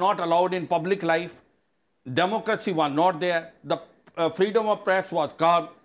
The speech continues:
So there is a danger of this ki in case Taliban comes and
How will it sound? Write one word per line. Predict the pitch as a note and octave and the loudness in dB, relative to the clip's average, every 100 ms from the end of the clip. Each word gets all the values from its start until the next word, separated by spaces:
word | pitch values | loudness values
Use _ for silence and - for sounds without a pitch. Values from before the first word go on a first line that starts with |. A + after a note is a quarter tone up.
| _ _ - | _ _ 0
So | B3+ | 0
there | D3+ G3 | 2 0
is | C4+ C4 | 2 -2
a | |
danger | C3 C#3+ F3 G3 A#3+ A#3 G3+ | -2 -2 -2 2 2 2 0
of | D#3+ | 0
this | D#3 G#3 - | -2 -4 -6
ki | A3 F#3+ | -10 -6
in | E3+ | -6
case | D#3+ F#3 A3 A3+ D#3+ - | 2 2 2 -2 -8 -2
Taliban | E3 F3+ F3+ F#3 D#3 F3 | 2 2 0 -2 0 0
comes | F#3+ D#3 - _ _ | 0 -6 -12 _ _
and | D#3+ F3 F3 | 0 0 -2